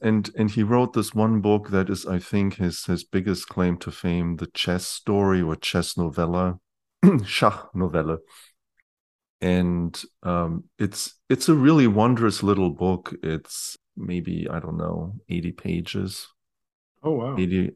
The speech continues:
Speaker 1: eighty or a hundred pages. And about, about a journey to Argentina, uh, by ship, of course, at that point, and somebody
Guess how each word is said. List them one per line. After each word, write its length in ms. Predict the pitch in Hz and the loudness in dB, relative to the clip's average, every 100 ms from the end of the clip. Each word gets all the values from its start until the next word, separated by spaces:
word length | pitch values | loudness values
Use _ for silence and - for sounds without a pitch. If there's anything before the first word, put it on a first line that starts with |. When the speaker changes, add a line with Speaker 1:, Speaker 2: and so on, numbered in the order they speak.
| - | -2
Speaker 1:
eighty 180 | 90 | 0
or 140 | 90 85 | 0 0
a 60 | |
hundred 320 | 90 90 87 - | -2 -2 -4 -6
pages. 520 | 90 87 98 95 - - - - - _ _ - | -4 -4 -4 -6 -8 -20 -20 -20 -20 _ _ -6
And 440 | 87 85 85 - - | -4 -2 -4 -6 -10
about, 1000 | 85 - 87 82 85 85 82 82 82 - - - _ _ _ _ _ _ _ _ _ _ _ _ _ _ _ _ _ _ _ - | -10 -6 -2 0 0 0 -2 -4 -6 -10 -12 -14 _ _ _ _ _ _ _ _ _ _ _ _ _ _ _ _ _ _ _ -4
about 280 | 92 110 | 4 4
a 40 | 110 | 4
journey 480 | 90 110 123 135 120 | 2 4 6 6 4
to 480 | - 117 107 101 - | 2 2 4 4 2
Argentina, 1200 | 98 95 101 90 - - 107 113 90 85 87 92 101 _ _ _ - | 0 0 0 -2 -2 0 2 2 2 2 -2 -4 -8 _ _ _ -8
uh, 380 | 85 82 85 85 82 - | -6 -4 -6 -6 -10 -4
by 180 | 87 87 | -2 -2
ship, 360 | - 95 90 | -2 -2 -4
of 220 | - - - | -8 -14 -8
course, 460 | 85 85 85 - - | -4 -2 -4 -8 -8
at 180 | 90 85 | -8 -4
that 220 | 85 80 - | -4 -6 -10
point, 400 | 95 87 85 - - | -6 -4 -6 -10 -6
and 720 | 98 92 90 87 85 85 - - _ _ _ _ - - _ _ _ - | -4 -2 -2 -4 -6 -8 -12 -16 _ _ _ _ -20 -20 _ _ _ -18
somebody 1500 | - - 107 107 101 95 98 95 95 92 87 85 85 87 | -8 0 2 4 4 4 4 4 2 2 2 0 0 -4